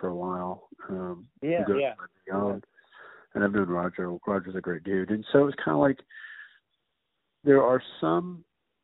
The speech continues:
Speaker 1: P R firms or some labels that will send me something really terrible, and I'll, I'll send them a really nice email like, "Hey, please don't send me garbage." But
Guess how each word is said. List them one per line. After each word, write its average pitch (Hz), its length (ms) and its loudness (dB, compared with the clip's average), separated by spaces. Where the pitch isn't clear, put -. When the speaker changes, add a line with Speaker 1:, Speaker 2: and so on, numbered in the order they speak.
Speaker 1:
P 156 160 -2
R 117 260 4
firms 107 360 -2
or 117 180 -2
some 139 240 0
labels 98 520 0
that 123 140 6
will 113 200 2
send 127 140 -2
me 117 240 -4
something 98 320 -4
really 104 320 4
terrible, 104 640 2
and 107 100 0
I'll, 98 300 -2
I'll 98 240 0
send 120 140 -2
them 101 120 -10
a 98 100 -2
really 107 260 4
nice 98 260 -4
email 120 260 -2
like, 95 180 0
"Hey, 131 100 4
please 143 260 2
don't 110 240 0
send 101 140 -4
me 92 160 -6
garbage." 139 400 2
But 113 420 6